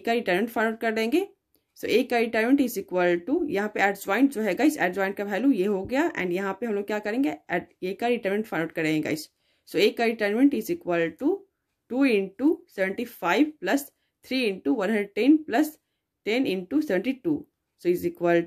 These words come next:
to one hundred fifty plus three hundred thirty plus seven hundred twenty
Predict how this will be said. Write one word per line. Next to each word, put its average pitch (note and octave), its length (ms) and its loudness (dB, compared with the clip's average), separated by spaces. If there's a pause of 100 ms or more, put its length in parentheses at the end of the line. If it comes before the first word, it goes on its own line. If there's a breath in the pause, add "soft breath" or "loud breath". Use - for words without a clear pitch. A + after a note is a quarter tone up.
to D4 80 0 (320)
one G#3 120 2
hundred A3+ 200 -2
fifty G3+ 420 -2
plus D4 240 0 (140)
three F#3 140 0
hundred G#3+ 340 -2
thirty F#3+ 340 -2 (640)
plus D4 320 2
seven F#3 260 0
hundred A#3 300 -2
twenty F#3+ 320 -2